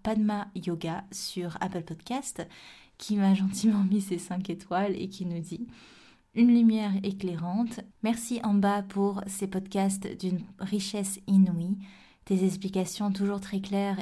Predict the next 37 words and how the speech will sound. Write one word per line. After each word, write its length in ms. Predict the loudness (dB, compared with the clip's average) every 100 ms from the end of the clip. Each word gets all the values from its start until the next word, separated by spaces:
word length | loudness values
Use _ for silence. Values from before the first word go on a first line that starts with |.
| -4
et 80 | -6
ton 160 | -2
analyse 500 | -2 -2 -2 -2 -4
très 220 | -6 -4
fine 420 | -4 -2 0 2 0
font 460 | -6 -4 -2 -2
que 140 | -6 -6
cet 240 | -6 -4
outil 340 | -6 -4 -2
devient 400 | 0 0 0 -2 0
mois 440 | 0 2 0 0 -2
après 320 | -6 -4 -4
mois 320 | -2 0 -2 -6 -12 -20 -16 0
un 100 | 2
guide, 380 | 2 0 -8 -8
un 140 | -6 -6
éclairage 540 | -6 -6 -4 -4 -6
pour 240 | -2 2
mieux 180 | 4 4
comprendre 560 | 2 -2 -2 0 2 0
ce 140 | -4
qui 140 | -8 -6
se 140 | -6
joue 220 | -4 -2
tant 380 | -2 2 2 0
dans 160 | -4 -4
le 120 | -4
macrocosme 1000 | -6 -10 -10 -10 -10 -4 -4 -4 -8 -8 -10 -18 -20 -6
que 220 | -2 -2
dans 180 | -2 -6
le 80 |
microcosme. 720 | -6 -8 -12 -10 -8 -8 -8 -12 -14 -20 -20 _ -6
Et 240 | -2 -2
longue 220 | -4 -6
vie 200 | -6 -4
à 60 | -4
Manipura. » 680 | -4 -6 -10 -10 -10 -8